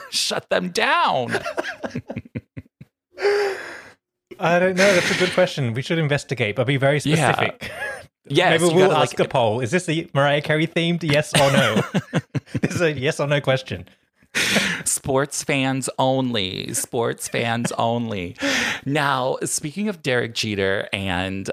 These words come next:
Speaker 1: um, and Mariah, somebody on Twitter the other day had posted a f-, a, a video, uh, of Mariah arriving at the sort of red carpet
Speaker 2: Hmm.
Speaker 1: for P Diddy's birthday party in nineteen ninety-eight.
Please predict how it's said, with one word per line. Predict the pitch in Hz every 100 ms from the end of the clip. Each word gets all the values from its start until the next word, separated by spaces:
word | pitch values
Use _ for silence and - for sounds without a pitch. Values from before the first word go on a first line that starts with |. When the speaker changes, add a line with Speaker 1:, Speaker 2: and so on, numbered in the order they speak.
| -
Speaker 1:
um, | 92 87 85 85 - -
and | 107
Mariah, | 107 101 95 95 92 82 -
somebody | - - 131 170 214 -
on | 107 104 110
Twitter | - - 107 98 90 87
the | 113 92 -
other | 101 95
day | 95 92 98
had | 87 98 -
posted | - 117 113 - 147 - -
a |
f-, | 101 95 - -
a, | 110 90
a | - 92
video, | 92 110 113 113 80 69 76 78 - - - - - - - -
uh, | 101 90 87 80 76 -
of | 113 104
Mariah | 110 104 101 107 120
arriving | 110 101 92 95 104 92 -
at | 92 -
the | 98 90 92
sort | - 101
of | 92 92
red | 95 95 -
carpet | - 85 - 127 156 156 - -
Speaker 2:
Hmm. | 165
Speaker 1:
for | 127 127 95 92
P | - - 123
Diddy's | 110 104 98 104
birthday | - 90 92 - 101
party | - 117 120
in | 107 95
nineteen | 90 - - 104
ninety-eight. | 90 90 - - 85 64 - -